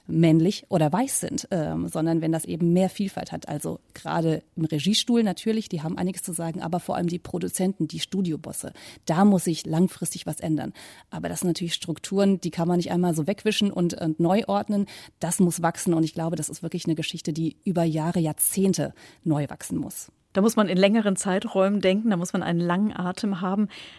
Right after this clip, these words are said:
Speaker 2: Was ist deine Prognose? Werden wir dann im kommenden Jahr vielleicht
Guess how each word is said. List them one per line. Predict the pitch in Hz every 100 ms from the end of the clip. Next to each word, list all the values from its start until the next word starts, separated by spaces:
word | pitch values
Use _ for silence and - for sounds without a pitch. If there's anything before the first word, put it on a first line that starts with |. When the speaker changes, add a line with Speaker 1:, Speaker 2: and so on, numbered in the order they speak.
| -
Speaker 2:
Was | 185
ist | 190 196
deine | 190 214
Prognose? | 226 180 185 214 254 208
Werden | 196 208
wir | 202
dann | 185
im | 190
kommenden | - 196 202
Jahr | 175 175
vielleicht | 196 175 180